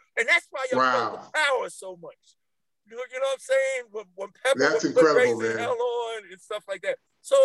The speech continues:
Speaker 1: it was always stuff that was there that now I'm not ashamed to bring to the surface because it could be another outlet for us for having dialogue and communication. You know?
Speaker 2: Yes.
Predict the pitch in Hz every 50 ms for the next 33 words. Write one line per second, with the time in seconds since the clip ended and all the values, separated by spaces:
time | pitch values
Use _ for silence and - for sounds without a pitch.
0 | 523 480 480 466 466 - 453 262 330 359 302 - 494 - - - - 247 247 _
1 | - 233 220 175 175 180 170 147 - - 202 226 233 233 240 233 _ _ _ _
2 | _ - - 190 185 - _ 175 196 220 240 240 233 220 190 202 208 190 202 208
3 | 196 190 190 175 - - - - 208 220 208 208 208 _ - 175 _ - 196 202
4 | 196 190 _ - - 165 165 - - - 196 214 208 190 - 190 175 - _ 185
5 | _ - 185 180 170 - _ _ _ _ _ - - - - 214 180 175 208 208
6 | 196 180 202 226 226 208 202 190 - 185 202 220 214 - 170 185 175 _ - -
7 | 180 196 202 - - - 170 _ _ - - 233 226 233 220 208 208 214 220 226
8 | 233 233 233 226 233 240 233 240 233 - 226 220 208 226 233 226 - - 262 277
9 | 277 - - _ 156 _ _ _ _ - _ _ _ _ _ _ _ - 160 185
10 | 180 190 214 220 160 180 165 - - - - -